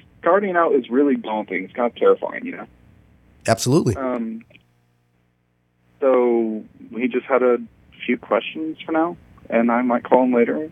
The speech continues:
Speaker 1: or email you if I have some more questions.
Speaker 2: Sure.
Speaker 1: But, um, starting off,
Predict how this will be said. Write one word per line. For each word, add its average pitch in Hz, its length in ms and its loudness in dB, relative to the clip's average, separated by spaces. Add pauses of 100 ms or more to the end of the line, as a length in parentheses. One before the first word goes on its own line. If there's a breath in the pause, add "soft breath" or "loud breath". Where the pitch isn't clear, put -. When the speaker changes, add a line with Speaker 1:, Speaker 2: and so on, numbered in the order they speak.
(160)
Speaker 1:
or 113 240 2
email 123 380 0
you 123 180 -2
if 117 80 -4
I 120 80 4
have 113 140 0
some 117 300 -6
more 120 160 -2
questions. - 440 -6 (280)
Speaker 2:
Sure. 196 300 2
Speaker 1:
But, 123 280 2 (720)
um, 123 460 0 (2250)
starting 180 320 0
off, 160 220 2